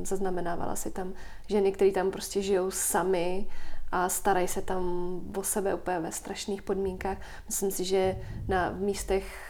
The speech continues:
v Africe to vlastně nebude o moc jiný.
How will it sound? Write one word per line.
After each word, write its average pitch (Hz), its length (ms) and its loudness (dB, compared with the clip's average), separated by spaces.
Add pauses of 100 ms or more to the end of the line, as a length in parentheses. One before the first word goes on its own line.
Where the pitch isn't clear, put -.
(360)
v - 140 -8
Africe 190 460 -2
to 175 140 -6
vlastně 185 300 -2
nebude 190 320 -2
o 196 100 -2
moc 196 280 -6
jiný. 196 320 -6